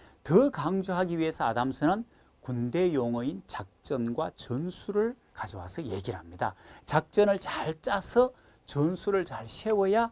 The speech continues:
사고와 재해가 예방된다. 이렇게 얘기를 하는 거예요. 그래서 아담스는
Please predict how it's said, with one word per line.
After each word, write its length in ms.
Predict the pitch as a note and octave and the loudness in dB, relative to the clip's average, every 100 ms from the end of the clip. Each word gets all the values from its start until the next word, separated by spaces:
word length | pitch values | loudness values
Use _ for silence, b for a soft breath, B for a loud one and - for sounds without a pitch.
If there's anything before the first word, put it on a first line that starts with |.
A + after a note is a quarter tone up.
| b | b
사고와 560 | b - A#2 A2 B2 A2+ | b -4 -2 0 0 0
재해가 400 | - A2+ A2 F#3 | -2 -8 -8 -8
예방된다. 760 | D3 G2+ G#2 G2+ G2 - - - | -8 -8 -8 -8 -6 -8 -8 -8
이렇게 240 | D#3 - | -8 -2
얘기를 260 | E3+ A2 G#2 | 0 0 -4
하는 160 | F#2+ F2+ | -6 -6
거예요. 240 | G2 G2+ b b b b | -8 -10 b b b b
그래서 240 | - D#3 F3+ b b | -4 -2 -4 b b
아담스는 680 | B2 F3 A3 - G#3+ G3 | 6 8 8 4 2 2